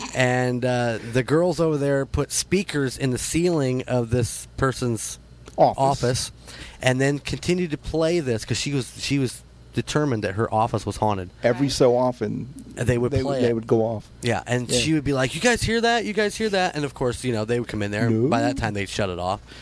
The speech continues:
Speaker 1: Uh, and I heard a couple times they actually walked in there while it was playing, straight-faced, and said, "I don't hear nothing."
Speaker 2: <laughs>
Speaker 1: Uh, the person who I did that to,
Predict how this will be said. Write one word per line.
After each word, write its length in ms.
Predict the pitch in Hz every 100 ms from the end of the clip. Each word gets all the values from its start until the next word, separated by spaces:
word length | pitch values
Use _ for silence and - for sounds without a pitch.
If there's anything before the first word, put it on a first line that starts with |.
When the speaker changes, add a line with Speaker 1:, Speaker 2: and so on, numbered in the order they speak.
| - - - - -
Speaker 1:
Uh, 220 | - 110 -
and 160 | 120 117
I 140 | 110
heard 240 | - 165 160
a 40 |
couple 280 | - - 175
times 300 | - 117 101
they 100 | 107
actually 440 | 120 135 - 131 104
walked 420 | 107 113 135 - -
in 260 | 127 156 165
there 440 | 107 95 95 110 - - - - 113
while 340 | 117 131 156 170
it 100 | 156
was 180 | 139 -
playing, 520 | - 156 147 123 110 - -
straight-faced, 1400 | - - 160 180 196 - - - 180 185 113 - - - - -
and 100 | 135
said, 280 | - 131 110 - -
"I 100 | 107
don't 140 | 165 143
hear 160 | 165
nothing." 360 | 147 98 - - - -
Speaker 2:
<laughs> 920 | - - - 180 175 - 143 135 131 - - 175 202 127 - - - - - - - - - -
Speaker 1:
Uh, 320 | 117 113 107 -
the 120 | 123
person 340 | - 143 147
who 100 | 131
I 60 | 127
did 160 | 113 123
that 160 | 131 -
to, 280 | 139 156